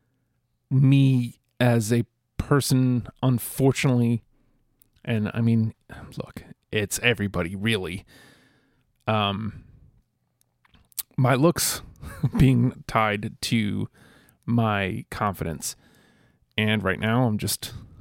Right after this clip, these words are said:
I'm not feeling myself in that way. Um, I've let myself gain a little bit too much weight, and it is really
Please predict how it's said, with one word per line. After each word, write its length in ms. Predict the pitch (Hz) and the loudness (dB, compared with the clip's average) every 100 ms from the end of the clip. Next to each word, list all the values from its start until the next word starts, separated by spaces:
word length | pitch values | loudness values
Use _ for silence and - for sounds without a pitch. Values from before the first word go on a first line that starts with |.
| - - | -20 -8
I'm 120 | 110 | -2
not 180 | 113 117 | 0 -2
feeling 460 | - 135 143 123 104 - | 0 0 2 0 -2 -6
myself 460 | 107 92 90 73 - | -6 -2 -4 -4 -8
in 140 | 104 | -8
that 200 | 104 - | -6 -6
way. 300 | 101 71 - _ _ _ _ _ _ _ _ - | -6 -6 -10 _ _ _ _ _ _ _ _ -6
Um, 560 | 110 107 101 - 101 - _ _ _ _ _ _ _ | -2 -2 -4 -8 -12 -18 _ _ _ _ _ _ _
I've 200 | 113 104 | -4 -2
let 220 | 120 113 - | 0 0 -2
myself 500 | 110 - 113 - - 123 | -2 0 -2 -2 -12 -4
gain 260 | 110 113 | 0 0
a 60 | 113 | 0
little 180 | 117 117 | 0 2
bit 180 | 120 - | 0 0
too 140 | 117 | 0
much 220 | 107 - | 0 -2
weight, 320 | 110 147 - - _ _ _ _ _ _ - | 0 0 -2 -12 _ _ _ _ _ _ -2
and 840 | 113 120 117 113 117 117 113 117 - - _ | 0 2 2 2 2 0 -2 -4 -14 -20 _
it 180 | 117 107 | -2 0
is 280 | 104 - 107 | 0 -2 -2
really 560 | 104 117 107 104 120 | 0 0 0 -2 -4